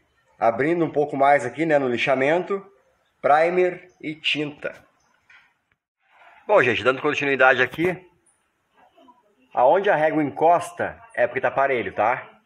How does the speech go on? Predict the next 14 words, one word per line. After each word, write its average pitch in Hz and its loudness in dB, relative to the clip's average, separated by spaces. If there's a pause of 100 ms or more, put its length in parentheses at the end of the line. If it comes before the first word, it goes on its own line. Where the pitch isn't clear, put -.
(800)
Aqui - -6
tem 135 -2
uma 131 0
folguinha, 151 0 (840)
aonde 123 2
tem 139 0
a 123 0
fita - -10
tá 123 -2
parelho, 160 -2
aqui - -6
tem 120 -2
outra 113 -4
folguinha 147 -2